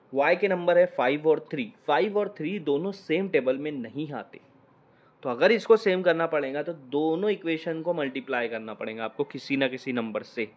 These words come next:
वो क्या नंबर से करना पड़ेगा मैं बताऊँगा। लेकिन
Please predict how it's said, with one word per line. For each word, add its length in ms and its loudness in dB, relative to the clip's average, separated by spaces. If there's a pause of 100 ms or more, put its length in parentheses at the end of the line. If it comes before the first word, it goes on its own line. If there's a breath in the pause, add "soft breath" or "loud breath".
(140)
वो 80 -6
क्या 180 0
नंबर 260 -2
से 140 -8
करना 200 -2
पड़ेगा 260 0
मैं 100 -4
बताऊँगा। 340 -4 (1040 soft breath)
लेकिन 420 8